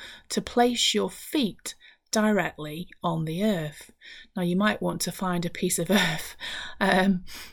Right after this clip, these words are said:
in, maybe in your garden or in a space that you know is clean and safe to put your feet directly onto. Um, but that's a really wonderful thing. So again,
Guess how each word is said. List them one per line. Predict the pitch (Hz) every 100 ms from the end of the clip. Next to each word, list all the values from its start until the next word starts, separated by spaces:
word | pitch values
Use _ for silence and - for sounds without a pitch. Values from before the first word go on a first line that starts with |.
| - -
in, | 226 220 -
maybe | 208 220 208
in | 208
your | 196 185
garden | 196 220 226 220 220 220 220
or | 180 180
in | 180
a | 165
space | - - 190 190 -
that | 180 180
you | 180
know | 175 180 185
is | 175 -
clean | - 196 214 220
and | 180 180
safe | - 185 202 -
to | 165
put | - 190
your | 175
feet | 165 196 175 -
directly | 170 170 165 - 160
onto. | 185 220 214 - - - - - - - - -
Um, | 180 175 170 165 160
but | - 190 170 -
that's | 196 180 214 - -
a | 185
really | 196 185 175
wonderful | 170 180 170 165 170 156
thing. | - 254 180 156
So | 151 - 175
again, | 175 - 208 202 175 160 190